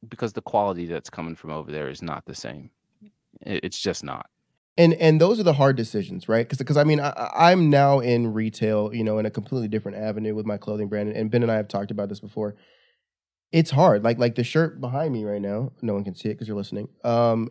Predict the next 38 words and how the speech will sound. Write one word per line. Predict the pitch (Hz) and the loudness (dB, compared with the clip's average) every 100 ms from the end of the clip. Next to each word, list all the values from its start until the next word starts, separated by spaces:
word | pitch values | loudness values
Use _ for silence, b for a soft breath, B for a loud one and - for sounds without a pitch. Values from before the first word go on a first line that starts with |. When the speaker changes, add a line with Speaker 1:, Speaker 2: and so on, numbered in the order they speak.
| - 127 | -8 -4
Speaker 2:
it's | 127 - | -4 0
made | 127 139 | 2 4
in | 139 131 123 - _ _ _ _ _ - | 2 2 -2 -6 _ _ _ _ _ -6
Nicaragua | 120 135 113 113 147 156 | -4 -2 0 2 2 4
or | 165 | 2
something | 170 170 180 180 - b b b 143 | 2 0 0 -4 -6 b b b 2
because | 139 147 | 6 6
I've | 143 | 6
sourced | 123 - 165 220 - 139 | 4 0 4 4 2 2
U | 127 | 2
S | 117 120 | 2 0
A | 107 | -2
made | 101 101 110 - _ _ - | 0 -2 -4 -10 _ _ -4
and | 117 117 113 113 110 | 0 0 0 -2 0
they're | 110 107 | 0 0
really | 107 107 113 | -2 -2 -4
expensive | - - 110 131 | -4 -6 -4 -4
and | 117 107 | -4 -4
the | 104 | -6
quality | - 110 185 104 104 | -4 -4 -2 -4 -4
isn't | 98 92 | -6 -6
there, | 90 87 b b b - | -6 -8 b b b -2
right? | 113 139 | 2 2
'Cause | 143 127 | 2 4
not | 143 170 | 6 4
always, | - 143 180 147 117 | 4 4 4 4 2
n-, | 113 139 143 151 | -4 -2 0 2
not | 151 180 180 | 4 4 2
ju-, | 165 | -2
because | 143 190 220 | 0 2 0
it's | 180 | 0
made | 180 | 0
in | 165 | 2
the | 160 | 4
U | 156 | 4
S | 165 | 4
A | |
doesn't | 147 147 | 2 2